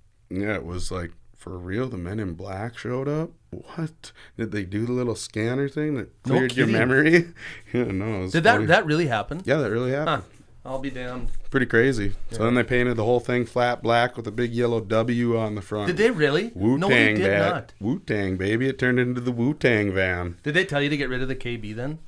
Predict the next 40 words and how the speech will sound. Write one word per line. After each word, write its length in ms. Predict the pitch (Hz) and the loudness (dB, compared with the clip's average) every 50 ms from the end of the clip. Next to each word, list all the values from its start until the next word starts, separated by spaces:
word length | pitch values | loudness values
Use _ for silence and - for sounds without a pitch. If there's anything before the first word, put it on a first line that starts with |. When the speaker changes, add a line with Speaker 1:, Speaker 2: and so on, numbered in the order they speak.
| - - - - - - 123 117 - - - | -14 -14 -14 -12 -4 -2 -2 -2 -2 -4 -2
Speaker 1:
No, 300 | 170 165 170 175 147 104 | 0 2 4 4 4 2
he 120 | 101 98 95 | 2 0 0
just 320 | 107 131 117 95 - - | 0 0 0 0 -4 -4
was 220 | 117 113 107 104 110 | -4 -4 -2 0 0
like, 260 | 101 95 92 87 - - - - - - - - - - - - - - - - - - | 0 0 0 -4 -10 -18 -12 -2 0 0 0 0 -2 -6 -6 -6 -4 -4 -6 -6 -6 -4
"This 160 | - 110 117 117 | -4 -4 -4 -4
is 140 | 110 98 | -4 -2
ridiculous," 680 | 101 110 113 131 139 139 - 101 90 78 82 82 - - | -2 0 2 2 2 2 0 -6 -6 -6 -6 -8 -8 -8
you 80 | - 92 | -4 -4
know? 280 | 95 101 104 120 123 - - - - - | -2 -2 -2 -4 -6 -10 -18 -20 -8 0
"Yes, 260 | 117 123 120 - - | 0 0 0 2 2
I 100 | 113 104 | 2 4
own 220 | 104 104 98 101 | 4 2 2 0
this 180 | 98 95 - - | -2 -2 -4 -4
van. 480 | 90 92 90 87 90 92 104 120 117 - _ - - - - - _ | -6 -4 -4 -2 -2 -2 -4 -4 -6 -10 _ -20 -20 -20 -20 -20 _
It's 300 | - - 87 - - - | -12 -12 -10 -10 -8 -6
not 300 | 95 95 95 101 - - | -4 -4 -4 -4 -6 -6
here 260 | - 104 98 95 98 98 | -6 -4 -2 0 0 2
right 280 | 101 104 107 107 110 | 2 2 2 0 -2
now. 300 | 107 98 101 104 107 117 | -4 -2 0 0 0 0
I 40 | 113 | 0
don't 200 | 95 95 101 95 | 0 0 -2 -2
have 320 | 87 101 98 98 101 104 107 | -4 -4 -4 -2 -2 -2 -2
it. 140 | 120 123 - | -4 -4 -4
They 160 | 95 92 92 | -6 -6 -6
drive 380 | 85 92 92 90 95 98 98 | -4 -4 -4 -2 -2 -2 -2
it 160 | 104 104 - - - _ - - - - - - | -2 -4 -6 -12 -20 _ -20 -20 -20 -20 -20 -8
home 340 | - 104 101 107 107 110 113 | -4 -2 0 2 2 4 4
or 140 | 113 107 107 | 4 4 2
whatever, 420 | 107 107 104 104 104 113 113 117 | 2 0 0 -2 0 0 2 2
you 100 | 110 107 | 2 2
know, 180 | 107 110 113 113 | 2 -2 -2 -2
from 180 | - 117 113 | -2 -2 -2
the 80 | 110 104 | -2 -2
job 360 | 95 98 98 95 98 98 101 | -2 -2 0 0 0 -2 -4
site, 260 | - - 117 123 - - | 0 0 0 0 0 -4
but 180 | 95 92 - - | -8 -10 -8 -8
<laughs> 40 | |
it 240 | - - - 127 107 | -8 -4 -2 -2 0
has, 300 | 110 113 110 117 110 - | 0 0 0 0 -2 -4